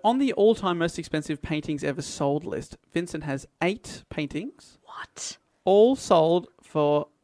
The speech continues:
Speaker 1: all up, seven hundred and twenty-three million dollars.
Speaker 2: Oh, my God.
Speaker 1: Five of them, when they were sold, were the most expensive paintings ever sold at the time. And, uh, the last one was in nineteen ninety-seven, so they've just gone up.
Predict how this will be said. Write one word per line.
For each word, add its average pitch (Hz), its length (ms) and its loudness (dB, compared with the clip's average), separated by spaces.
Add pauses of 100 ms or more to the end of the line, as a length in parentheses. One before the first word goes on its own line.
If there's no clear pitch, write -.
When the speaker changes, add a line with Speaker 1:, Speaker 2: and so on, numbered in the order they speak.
(180)
Speaker 1:
all 190 220 6
up, 151 300 0 (400)
seven 180 380 -6
hundred 156 300 -4
and 135 160 -8
twenty-three 147 600 -4
million 131 500 -4
dollars. 123 380 0
Speaker 2:
Oh, 202 220 0
my 160 260 -10
God. 156 640 -12
Speaker 1:
Five 240 280 8
of 240 100 -4
them, 208 200 2
when 208 140 2
they 180 80 4
were 170 100 4
sold, 165 260 4
were 156 60 -4
the 156 100 0
most 156 240 0
expensive 156 720 -6
paintings 143 540 -8
ever 151 240 0
sold 131 420 -2
at - 80 -14
the 127 60 -8
time. 143 440 -6 (540)
And, 147 180 2
uh, 139 400 2 (100)
the 147 100 -4
last 151 240 2
one 151 120 -2
was 139 100 -4
in 135 120 -4
nineteen 135 340 -4
ninety-seven, 123 580 -4
so - 140 -4
they've 123 160 2 (160)
just 185 160 4
gone 120 220 2
up. 107 200 -4